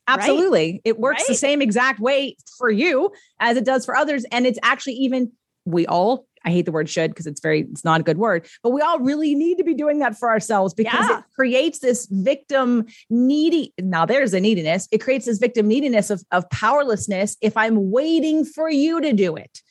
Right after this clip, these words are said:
Speaker 2: If
Speaker 1: Yeah.
Speaker 2: I'm waiting for you to affirm me, to validate me, to acknowledge me,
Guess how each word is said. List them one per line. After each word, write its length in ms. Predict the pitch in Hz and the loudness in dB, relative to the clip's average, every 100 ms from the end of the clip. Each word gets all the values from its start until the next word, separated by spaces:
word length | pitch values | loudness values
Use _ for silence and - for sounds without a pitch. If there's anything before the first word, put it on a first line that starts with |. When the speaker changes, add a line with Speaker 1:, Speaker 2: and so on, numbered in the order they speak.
| _ - | _ -4
Speaker 2:
If 140 | 262 277 | -2 2
Speaker 1:
Yeah. 60 | |
Speaker 2:
I'm 160 | 339 302 | 2 2
waiting 360 | 294 339 339 | 0 0 0
for 140 | 320 302 | -4 -2
you 320 | 240 285 311 | 0 2 0
to 220 | 311 294 | -2 -4
affirm 540 | 240 - - 269 294 294 | -4 -6 -2 0 0 0
me, 140 | 226 | -2
to 140 | 196 208 | 0 -2
validate 640 | 202 226 269 247 214 185 | 2 2 2 2 0 0
me, 140 | 185 180 | -6 -8
to 160 | 214 | 0
acknowledge 540 | 214 214 233 294 254 202 | 0 2 2 2 0 -2
me, 220 | 165 | -8